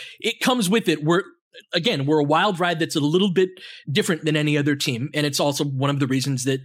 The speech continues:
we've produced different results than, than other teams have. But with respect to how does that brain trust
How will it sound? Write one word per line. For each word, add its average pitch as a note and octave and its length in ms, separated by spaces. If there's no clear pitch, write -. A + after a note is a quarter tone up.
we've C#3 120
produced C#3+ 260
different F#3 240
results G#3 500
than, C#3+ 260
than B2+ 360
other B2+ 120
teams A#2 280
have. - 240
But F#3+ 360
with F3+ 240
respect - 580
to D#3+ 480
how A#3 260
does D#3+ 220
that D#3 360
brain C#3 320
trust - 640